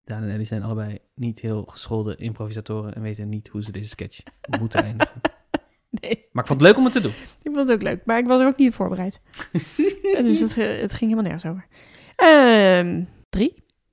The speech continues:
Speaker 1: Drie.
Speaker 2: Oh, ik hoop wel dat je, ja, deze had je echt snel trouwens.
Speaker 1: Ja.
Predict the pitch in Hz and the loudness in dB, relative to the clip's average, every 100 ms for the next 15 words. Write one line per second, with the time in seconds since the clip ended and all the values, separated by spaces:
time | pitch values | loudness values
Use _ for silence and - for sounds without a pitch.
0 | _ _ _ _ - 143 151 175 160 151 | _ _ _ _ 0 4 6 8 6 4
1 | 156 156 151 - _ _ - 165 - _ | 4 2 0 -6 _ _ -10 -8 -10 _
2 | _ 185 - 214 185 240 220 - 185 180 | _ -10 -4 -2 -2 -2 -2 -4 -4 -6
3 | - - - 269 370 285 - - - 202 | -6 -8 -4 -2 0 -2 -4 -8 -6 -8
4 | - - - - 208 349 | -8 -12 -14 -12 -4 -4